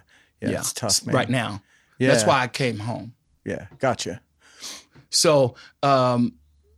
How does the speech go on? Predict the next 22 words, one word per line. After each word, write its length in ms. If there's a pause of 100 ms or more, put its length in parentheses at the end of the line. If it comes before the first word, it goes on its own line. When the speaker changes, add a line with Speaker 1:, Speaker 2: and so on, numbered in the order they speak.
(260)
Speaker 2:
<sighs> 560
it's 180
just 200
a 60
horrible 640
thing. 440
Speaker 1:
Yeah. 240 (120)
Speaker 2:
Anyway, 320 (160)
um, 380
Speaker 1:
Yeah, 220
it's 120
all 120
good. 280 (600)
Uh, 340
so 600 (420)
where 240
were 140
you 120
before 280
you 100
came 200
home? 260